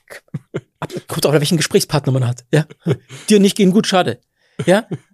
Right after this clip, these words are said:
okay. So, jetzt, jetzt geht's wieder um mich. Ja, jetzt gehen die Themen wieder um mich. Ja, in der Tat. Absolut. Also das ist, ähm, in der Tat so, dass wir hier, ähm, schon sehr, sehr nah sind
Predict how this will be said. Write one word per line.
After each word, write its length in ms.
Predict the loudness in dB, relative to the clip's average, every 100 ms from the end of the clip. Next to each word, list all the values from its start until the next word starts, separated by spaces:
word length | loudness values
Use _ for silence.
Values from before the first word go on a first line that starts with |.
| -12
okay. 360 | -6 -2 -2 -4
So, 200 | -2 -2 0
jetzt, 200 | -2 0
jetzt 240 | 0 0
geht's 160 | -2 2
wieder 160 | 4
um 100 | 6
mich. 280 | 4 2 -4 0
Ja, 260 | 0 0 -4
jetzt 180 | -2 0
gehen 160 | 0
die 80 | 0
Themen 300 | 2 2 2
wieder 200 | 0 0
um 120 | -2
mich. 240 | -4 -8 -16 _ _ _ _ -14
Ja, 180 | -12 -12 _ _ _
in 80 | -4
der 100 | -4
Tat. 260 | -4 -12 _ _ _ _ _
Absolut. 360 | -8 -6 -6 -8 _ -6
Also 200 | -4 -2
das 180 | -2 -4
ist, 560 | -10 -8 -8 -8 -12 -18 -14
ähm, 540 | -10 -8 -10 -14 -20 _ _
in 140 | -2
der 100 | 0
Tat 280 | -2 -4 -6
so, 180 | -6 -6
dass 240 | -6 -8
wir 80 | -8
hier, 520 | -8 -8 -8 -8 -10 -14 _ _ _ -16
ähm, 560 | -12 -10 -10 -10 -12 -14 -16
schon 360 | -10 -4 -2
sehr, 280 | -2 -4 -4
sehr 220 | -2 -4
nah 360 | -4 -6 -6 -8
sind 420 | -10 -12 -16 -20